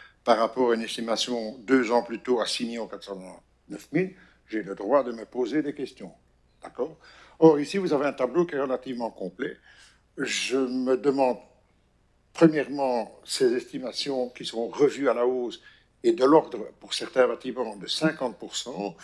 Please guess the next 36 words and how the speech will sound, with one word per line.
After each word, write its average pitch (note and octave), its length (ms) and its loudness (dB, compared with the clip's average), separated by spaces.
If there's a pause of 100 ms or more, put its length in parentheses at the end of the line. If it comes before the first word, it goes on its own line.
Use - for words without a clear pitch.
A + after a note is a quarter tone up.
(280)
c'est - 280 -4
dû D3 260 -6
à A#2+ 100 -2
quoi ? E3+ 240 0
Vous A2+ 140 -6
n'allez G2+ 260 -8
pas B2+ 180 -2
venir G#2 440 -8
me G2+ 120 -12
dire D#3+ 360 -2
que C3+ 80 -8
c'est A#2 160 -6
l'augmentation, G#2 800 -8
c'est - 160 -14
la E3 120 -14
crise E3+ 600 -4 (280)
énergétique B2 720 -6
qui B2+ 140 -6
a G2 60 -4
fait D#3+ 220 -2
que C#3 120 -10
sur G#2 220 -8
deux G2+ 260 -6
ans, D#3+ 220 -2 (280)
on A#2 180 0
ait D#3 100 6
de C3 120 0
telles F3 300 0
augmentations. C#3 520 -8 (640)
Voilà. A2 180 -4 (480)
Donc B2 280 2
ça, D#3 200 -2
c'est C#3 140 -4
la A#2 100 0
première G2 340 -10
chose. - 540 -8